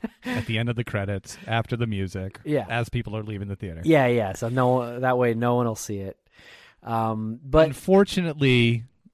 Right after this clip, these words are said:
Speaker 2: since that article has come out, there have been some developments,
Speaker 1: Uh-huh.
Speaker 2: either through misrepresentation just by,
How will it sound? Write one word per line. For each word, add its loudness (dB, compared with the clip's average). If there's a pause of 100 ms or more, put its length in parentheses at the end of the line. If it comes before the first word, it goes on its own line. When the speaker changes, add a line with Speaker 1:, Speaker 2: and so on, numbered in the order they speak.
(760)
Speaker 2:
since 0
that 2
article 2
has 0
come -4
out, -2
there 2
have -2
been -2
some -6
developments, -6
Speaker 1:
Uh-huh. -6 (2250)
Speaker 2:
either 4
through 4 (960)
misrepresentation 0
just -6
by, -2